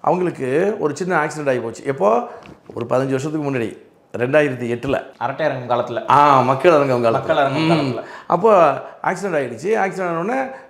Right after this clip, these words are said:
Speaker 1: அ, ஹேர்லைன் ஃப்ராக்சர், கையில ஒரு ஹேர்லைன் ஃப்ராக்சர், க-, க-, கையில டபுள் ஃப்ராக்சர், கால்ல ஹேர்லைன் ஃப்ராக்சர். சரி, ஆப்ரேஷன் பண்ணி உள்ள பிளேட் வச்சு ஸ்க்ரூ போட்டு விடணும் அப்படின்னு சொல்றாங்க. சரி, டாக்டர் சொல்லும்போது முடியாதுன்னு சொல்ல முடியுமா?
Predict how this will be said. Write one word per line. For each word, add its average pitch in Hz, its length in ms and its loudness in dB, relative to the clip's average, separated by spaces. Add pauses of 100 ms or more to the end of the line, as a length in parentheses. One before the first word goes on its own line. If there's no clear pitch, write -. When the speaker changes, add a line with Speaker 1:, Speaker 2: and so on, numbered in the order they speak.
(100)
Speaker 1:
அ, - 40 2 (520)
ஹேர்லைன் 175 300 2
ஃப்ராக்சர், 143 320 -4
கையில 185 240 2
ஒரு 143 400 2
ஹேர்லைன் 143 280 0
ஃப்ராக்சர், 127 360 -8
க-, 151 400 -2
க-, 131 680 -6
கையில 170 220 0
டபுள் 143 220 0
ஃப்ராக்சர், 139 500 -8 (200)
கால்ல 180 280 -2
ஹேர்லைன் 139 360 -4
ஃப்ராக்சர். 110 360 -10 (300)
சரி, 233 340 2
ஆப்ரேஷன் 175 580 0
பண்ணி 165 220 0
உள்ள 180 180 2
பிளேட் 165 280 0
வச்சு 156 320 -2
ஸ்க்ரூ 160 140 -2
போட்டு 123 280 -4
விடணும் 127 220 -2 (340)
அப்படின்னு 143 300 0
சொல்றாங்க. 113 380 -6 (480)
சரி, 208 280 2
டாக்டர் 190 440 4
சொல்லும்போது 190 280 4
முடியாதுன்னு 175 240 4
சொல்ல 156 140 -2
முடியுமா? 147 460 -2